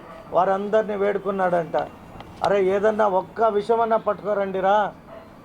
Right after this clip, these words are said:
అతనేమో నన్ను ఎక్కడికి పోయినా గుట్కా మట్కా, లాటరీ, కల్తీ సారాయ్, శాండిల్‌వుడ్, శాండ్, గ్రానైట్, జల్లి క్వారీ, ఆఖరికి మట్టి కూడా అమ్ముకుంటున్నాడు రోడ్లకి అంటూ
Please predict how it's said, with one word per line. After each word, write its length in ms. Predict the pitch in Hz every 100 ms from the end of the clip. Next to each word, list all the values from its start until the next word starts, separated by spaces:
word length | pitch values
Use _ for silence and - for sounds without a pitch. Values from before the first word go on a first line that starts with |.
| -
అతనేమో 460 | 175 180 208 214 214
నన్ను 260 | 208 196 196
ఎక్కడికి 480 | 185 - 208 185
పోయినా 500 | 190 190 208 208 170 - - - - - - - -
గుట్కా 340 | 190 180 208
మట్కా, 560 | 202 196 165 196 202 202 - - - - -
లాటరీ, 680 | 170 190 202 180 196 202 202 - - - - - 180
కల్తీ 340 | 202 190 208
సారాయ్, 480 | 196 190 196 202 202 - - - - -
శాండిల్‌వుడ్, 840 | 202 214 214 208 196 175 208 208 - - - - - -
శాండ్, 480 | 208 208 220 208 196 208 208 - - - - - 156
గ్రానైట్, 800 | 196 226 220 220 180 208 208 - - - - - 139
జల్లి 280 | 190 220 226
క్వారీ, 540 | 220 214 208 208 208 - - - -
ఆఖరికి 520 | 180 214 185 208 180 202
మట్టి 320 | 196 196 202
కూడా 200 | 196 202
అమ్ముకుంటున్నాడు 800 | 202 175 190 180 190 190 185 180
రోడ్లకి 460 | 185 180 185 175
అంటూ 420 | 185 165 196 175